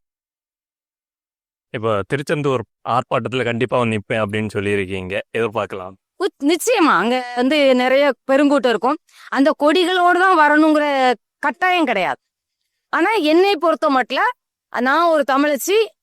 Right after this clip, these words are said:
Speaker 2: என்னுடைய முன்னோனுக்கு, பாண்டிய மன்னன் முருகனுக்கு, எனக்கு அவன் ரவுடியா இருந்த பாண்டிய காமாட்சி நாயுடு சொன்னான்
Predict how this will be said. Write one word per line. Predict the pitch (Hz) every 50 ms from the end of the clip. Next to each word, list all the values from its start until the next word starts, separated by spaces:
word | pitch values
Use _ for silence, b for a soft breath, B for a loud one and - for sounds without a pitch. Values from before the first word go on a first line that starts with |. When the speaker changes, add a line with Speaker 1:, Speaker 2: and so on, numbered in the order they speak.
| _ _ _ _
Speaker 2:
என்னுடைய | _ - 277 302 320 339 339 330 320 311 294 294 285 285 269
முன்னோனுக்கு, | 262 285 311 320 339 359 349 339 311 302 226 - 359 440 480 587 - _ _ _ _ _
பாண்டிய | _ 269 277 294 330 370 359 330 339 330 311
மன்னன் | 294 294 294 302 311 311 294 285 277 269 262 254
முருகனுக்கு, | 247 247 294 330 349 349 349 330 320 247 - 285 302 320 285 - _ _ _ _ _ _ _ _ _ _ _ _ _ _
எனக்கு | - 262 294 285 277 277
அவன் | 269 262 285 285
ரவுடியா | 269 269 302 349 339 359 349
இருந்த | 349 320 311
பாண்டிய | 247 269 302 311 302 285 247
காமாட்சி | 233 262 285 302 311 311 - 294
நாயுடு | 277 262 254 233
சொன்னான் | 233 247 233 226 208 -